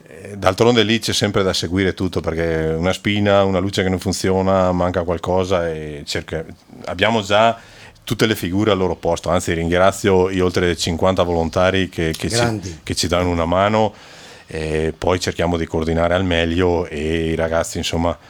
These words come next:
Speaker 1: sono sempre bravissimi pur non essendo professionisti, ma io voglio proprio ringraziarli anche pubblicamente, perché senza di loro non avremmo
Speaker 2: Assolutamente.
Speaker 1: fatto niente.
Speaker 2: José, sempre addetta alla polenta?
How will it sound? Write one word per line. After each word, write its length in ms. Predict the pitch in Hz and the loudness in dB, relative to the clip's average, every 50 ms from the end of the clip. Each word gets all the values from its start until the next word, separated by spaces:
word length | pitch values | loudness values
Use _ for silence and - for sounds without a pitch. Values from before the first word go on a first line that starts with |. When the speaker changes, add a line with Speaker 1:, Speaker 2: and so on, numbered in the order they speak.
| - - - - - | -20 -20 -20 -14 -8
Speaker 1:
sono 360 | - - - 95 92 95 90 | -4 -2 0 2 2 2 2
sempre 500 | - - 110 95 92 90 - - 92 87 | 0 0 0 0 2 0 2 0 0 2
bravissimi 640 | 87 95 92 87 87 90 87 - - 101 92 90 85 | 4 2 2 2 2 0 -2 0 0 0 0 0 0
pur 220 | - - 98 90 | 0 -2 -2 0
non 140 | 92 87 87 | 0 0 0
essendo 300 | 85 - 107 92 87 85 | 0 -2 0 0 -2 -2
professionisti, 800 | 80 92 85 - 101 90 - 92 85 85 82 - - - 82 78 - - - - - - - - | -4 -6 -6 -6 -6 -4 -2 -2 -2 -2 -2 -4 -4 -4 -4 -4 -6 -10 -20 -20 -20 -20 -18 -10
ma 280 | - 80 78 78 78 78 | -6 -2 -2 0 0 0
io 200 | 80 87 85 80 | 0 0 -2 0
voglio 300 | 80 80 82 82 82 80 | 0 0 0 0 0 -2
proprio 300 | 78 - 98 92 85 95 92 | -2 -2 -4 -2 0 0 0
ringraziarli 580 | 95 92 87 87 85 78 - - 87 90 90 | 0 2 0 0 0 -2 -2 0 0 2 2
anche 180 | 87 87 82 85 | 0 0 -2 -4
pubblicamente, 640 | - 92 85 85 85 80 87 82 82 85 85 80 - | -4 -2 -2 -2 0 0 0 0 2 0 0 0 -2
perché 200 | - 82 82 78 | -2 -4 -4 -4
senza 340 | - - - 117 113 - 107 | -2 2 2 2 2 2 0
di 100 | 92 90 | 0 2
loro 280 | 82 90 90 90 95 - - | 0 2 2 2 0 0 0
non 160 | 90 85 82 | 0 0 0
avremmo 260 | 78 80 85 87 82 | 0 0 0 0 0
Speaker 2:
Assolutamente. 80 | 76 - | -2 -2
Speaker 1:
fatto 180 | 85 80 - | -4 -4 -4
niente. 300 | 78 73 71 69 - - - | -6 -8 -8 -12 -16 -20 -16
Speaker 2:
José, 400 | - 147 135 135 117 131 180 202 190 | -10 -8 -6 -4 -2 -2 -2 -2 -2
sempre 300 | - - 151 123 147 147 | -2 -2 -2 -2 -2 -2
addetta 240 | 139 151 147 - 151 | -2 -4 -2 -2 -2
alla 100 | 135 123 | -2 -2
polenta? 580 | - 156 156 170 185 190 185 - 220 226 202 | -2 -2 0 0 0 0 0 -2 -2 -2 -4